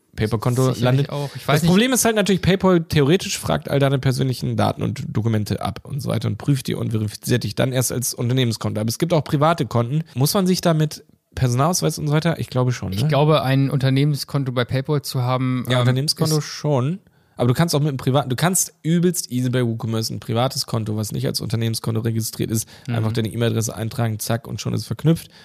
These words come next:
Speaker 1: Und jeder einkauft, schickt das Geld an das Konto.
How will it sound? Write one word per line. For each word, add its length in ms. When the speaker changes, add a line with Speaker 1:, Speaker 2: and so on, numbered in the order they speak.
Speaker 1:
Und 80
jeder 220
einkauft, 480
schickt 220
das 100
Geld 280
an 140
das 200
Konto. 300